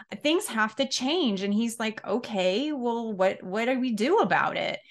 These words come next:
And I was talking with a friend, and I didn't have a lot of girlfriends at the time because that's a whole nother story about, you know, girls and not being able to trust girls and trust women with your secrets growing up and, you know, the, the,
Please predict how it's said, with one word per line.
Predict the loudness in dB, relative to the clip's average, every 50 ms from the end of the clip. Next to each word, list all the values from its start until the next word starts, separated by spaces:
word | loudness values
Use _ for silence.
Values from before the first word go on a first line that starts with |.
| -20 _ _ _ _ -6
And | -2 0 2
I | 2 2
was | 0 -4 -6 -4
talking | -2 -2 -2 -2 -2 -2 -2 -2
with | -2 -4 -6
a | -10
friend, | -8 -6 -4 -4 -4 -4 -6 -6 -6 -6 -4
and | -4 -4 -2 -2 -2
I | 0
didn't | 0 0 0
have | 0 0 -2
a | -4 -4 -2
lot | -2 -2 -2
of | -2
girlfriends | -2 0 0 0 -2 -4 -6 -6 -6 -6 -8
at | -10
the | -12 -14
time | -14 -12 -10 -8 -8 -6 -8 -8 -8
because | -8 -6 -6 -4 -2
that's | -2 -2 -2 -2 -4
a | -4
whole | -2 -2 0 0 0
nother | 0 0 -2 0 0 -2 -2
story | -4 -6 -8 -8 -6 -4 -4 -4 -4 -4
about, | -4 -2 0 2 2 2 0 -2 -6 -14 -20 _ _ _ _ -2
you | 0 2
know, | 2 4 2 2 0 -2 -6 -10 _ _ _ _ _ _ _ -6
girls | 0 2 4 6 6 6 6 4 2 0 0 -2
and | -2 -2 -4 -6 -6 -2
not | 2 2 2 2 2 -2 -6 -14 _ -4
being | -2 0 2 2
able | 2 0 -2
to | -4
trust | -6 -8 -4 0 0 0 0 0 -4 -8 -10 -8 -4
girls | -2 0 2 2 2 2 0 -2 -4
and | -4 -6 -6 -6
trust | -2 0 0 0 -2 -4 -4
women | -2 0 0 2 2 2 2 2
with | 0 0 -2
your | -4 -8
secrets | -6 -4 -2 -2 -2 -2 0 -2 -2 -2 -4 -4
growing | 0 2 2 4 4 2 2 2 4
up | 4 4 4 2 0 -2
and, | -4 -4 -4 -6 -10 -14 -20 -20 -14 -6 -2
you | 0 2
know, | 4 4 4 4 2 2
the, | 2 4 6 6 8 6 4 2 -2 -6
the, | -4 -4 -2 -2 -2 -2 -4 -4 -6